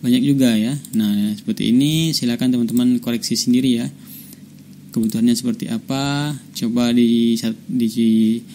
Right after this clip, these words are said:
coba dipraktekkan satu-satu, ya, fungsinya apa. Sebelah kirinya, teman-teman, ya, di sebelah kirinya ada efek atau composition stack. Nah, di sini adalah fungsinya untuk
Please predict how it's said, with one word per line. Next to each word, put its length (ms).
coba 320
dipraktekkan 1400
satu-satu, 560
ya, 80
fungsinya 400
apa. 320
Sebelah 320
kirinya, 320
teman-teman, 400
ya, 80
di 80
sebelah 320
kirinya 400
ada 400
efek 640
atau 400
composition 640
stack. 320
Nah, 160
di 160
sini 240
adalah 400
fungsinya 480
untuk 320